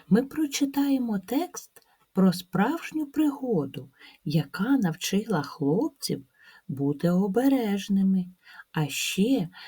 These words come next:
ми навчимося переказувати цей текст, щоб розповісти про нього іншим і попередити їх про небезпеку. Прочитай текст.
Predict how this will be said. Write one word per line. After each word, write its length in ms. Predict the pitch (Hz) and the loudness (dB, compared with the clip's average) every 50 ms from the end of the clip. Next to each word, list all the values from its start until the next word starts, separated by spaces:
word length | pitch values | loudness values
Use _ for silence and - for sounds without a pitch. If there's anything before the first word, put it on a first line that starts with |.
| - - | -18 -4
ми 340 | - 147 151 170 214 277 320 | 0 4 4 6 6 6 4
навчимося 880 | 311 294 285 277 - - - 240 220 208 196 214 247 277 269 - - 220 | 4 2 0 0 -2 2 2 4 4 6 4 6 6 6 6 6 2 -2
переказувати 1160 | 226 - 196 185 180 175 180 - - 208 233 262 262 247 - - 196 180 190 190 185 180 170 | 0 2 4 4 4 4 2 -2 -4 -4 -4 -4 -4 -2 -2 -2 2 2 2 0 0 -2 -4
цей 280 | 175 - - 170 160 156 | -2 0 0 0 0 0
текст, 500 | - - 143 135 135 - - - - - _ _ - - - - _ | -2 -4 -6 -6 -6 -12 -16 -20 -20 -20 _ _ -20 -20 -20 -20 _
щоб 320 | - - - 160 156 - | -8 4 4 4 4 6
розповісти 760 | 156 156 151 - - - 151 139 147 147 - - - 196 208 | 4 2 2 2 0 -2 0 0 0 -2 -2 0 2 2 2
про 240 | 196 - 170 160 160 | 4 4 2 4 4
нього 500 | 151 156 165 175 175 165 156 147 - - - | 6 6 4 4 4 2 2 0 -2 -4 -6
іншим 760 | _ 143 143 151 190 240 254 220 - - - - 147 131 135 - _ _ - - - - - _ _ - | _ -2 0 2 2 2 0 0 -2 -2 -4 -4 -4 -6 -8 -14 _ _ -20 -20 -20 -20 -20 _ _ 2
і 100 | 170 175 | 2 2
попередити 1040 | 175 185 175 175 - 151 139 135 131 131 143 175 226 247 262 - 220 190 - 185 | 4 0 0 0 0 -2 -2 -2 -2 -2 0 0 0 0 2 0 0 2 4 2
їх 480 | 175 160 143 143 139 135 - - _ _ _ _ | 2 2 2 -2 -6 -6 -8 -12 _ _ _ _
про 280 | _ 147 143 131 135 143 | _ -10 -8 -4 0 2
небезпеку. 1120 | 160 185 196 190 262 277 269 - - - 202 185 180 175 170 170 - - 180 165 160 160 - _ _ _ _ - _ _ _ _ _ _ _ _ _ _ _ _ _ _ _ - _ _ _ _ _ _ _ _ _ | 2 2 2 2 0 0 0 -2 0 4 4 6 6 4 2 -2 -6 -6 -6 -6 -6 -6 -10 _ _ _ _ -20 _ _ _ _ _ _ _ _ _ _ _ _ _ _ _ -20 _ _ _ _ _ _ _ _ _
Прочитай 760 | _ - 381 359 - - - 202 190 - 190 185 190 180 175 | _ 0 0 2 2 0 -4 -4 2 4 4 6 6 4 2
текст. 580 | 180 - 180 175 165 151 143 - - - - | 2 0 0 0 0 0 -2 -6 -12 -20 -20